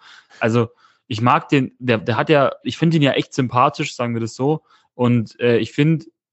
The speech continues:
der VfB hat auch viel für ihn gemacht, gerade in dem Bereich Verletzungen auskurieren und verlängern. Ähm, also ich verstehe so langsam nicht mehr, wo der, wo der hin will,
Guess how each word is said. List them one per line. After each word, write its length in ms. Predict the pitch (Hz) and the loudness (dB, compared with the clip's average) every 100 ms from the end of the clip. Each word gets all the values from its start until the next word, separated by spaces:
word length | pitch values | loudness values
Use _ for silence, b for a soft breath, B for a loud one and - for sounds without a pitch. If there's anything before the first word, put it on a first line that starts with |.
| _ | _
der 140 | - | -6
VfB 400 | 113 120 113 139 | 0 2 2 2
hat 120 | 131 120 | 2 0
auch 120 | 113 | -2
viel 200 | - 151 | 0 0
für 120 | - | 0
ihn 200 | 131 127 | -2 -2
gemacht, 440 | 117 123 147 - _ - | -2 -2 -2 -8 _ -8
gerade 280 | 110 120 | -2 0
in 140 | 123 123 | 0 0
dem 140 | 117 | 0
Bereich 300 | 110 107 110 | 2 2 0
Verletzungen 760 | - 113 120 - 120 110 104 104 _ - | 0 0 0 0 0 0 -2 -6 _ -2
auskurieren 640 | 120 110 - 107 113 113 | 0 0 -2 0 0 0
und 100 | 110 | -2
verlängern. 520 | - 107 104 110 135 147 _ _ _ _ _ _ | -4 -4 -2 -2 -2 -6 _ _ _ _ _ _
Ähm, 540 | - 110 110 107 98 98 _ _ _ _ _ _ _ | -2 2 4 2 0 -6 _ _ _ _ _ _ _
also 200 | - 107 | -4 -2
ich 80 | 110 | -2
verstehe 360 | 117 - 131 123 | -2 -2 0 2
so 120 | 117 | 2
langsam 360 | 110 110 107 104 | 2 2 0 -2
nicht 200 | 107 117 | -6 -8
mehr, 180 | 104 | -10
wo 60 | 95 | -10
der, 200 | 95 95 | -10 -10
wo 180 | 92 98 | -14 -12
der 120 | 98 | -10
hin 220 | 90 95 90 | -8 -8 -6
will, 240 | 87 | -8